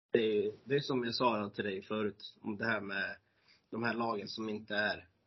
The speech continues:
riktigt mittenlag, utan det är fortfarande nedre halvan tabellen. Och när de sträcker sig upp sextio, sextiofem, jag tycker det är så jävla farligt.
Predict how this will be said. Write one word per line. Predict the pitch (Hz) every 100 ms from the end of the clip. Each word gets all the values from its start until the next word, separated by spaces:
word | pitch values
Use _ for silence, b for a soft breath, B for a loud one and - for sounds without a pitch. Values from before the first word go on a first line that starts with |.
| _ _ _ _
riktigt | - 113 - 104
mittenlag, | 113 - - 117 117 87 85
utan | 95 101
det | 95
är | 92 87 87 - _
fortfarande | 113 - 120 90 80 -
nedre | 78 110 101 101
halvan | 107 104 113 110 101
tabellen. | 113 110 110 85 85
Och | 107
när | 113
de | 123 117 87 -
sträcker | - 113 - 110
sig | 110
upp | 101 -
sextio, | - 104 - 107
sextiofem, | 101 - 107 - -
jag | -
tycker | - -
det | 87
är | -
så | 95
jävla | 110 113 113 - -
farligt. | 107 - -